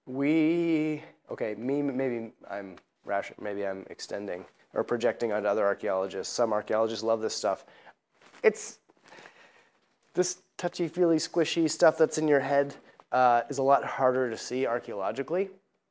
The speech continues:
And some archaeologists are very comfortable. Mm, how do I say this really nicely and diplomatically? Okay, what I would say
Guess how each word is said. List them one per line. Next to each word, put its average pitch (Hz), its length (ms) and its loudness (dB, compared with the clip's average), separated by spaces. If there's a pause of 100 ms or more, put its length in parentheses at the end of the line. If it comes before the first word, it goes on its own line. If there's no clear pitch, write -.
(520)
And 113 140 -10
some 135 220 4
archaeologists 117 560 2
are 104 120 -4
very 107 320 -4
comfortable. 101 680 -6 (640)
Mm, 139 1200 -2 (840)
how 110 120 -8
do 107 120 2
I 104 60 2
say 107 200 0
this 95 200 -6
really 101 420 -6
nicely 95 500 -8
and 92 160 -10
diplomatically? 92 800 -8 (1600)
Okay, - 140 -4
what 110 140 2
I 95 80 0
would 160 260 2
say 95 360 2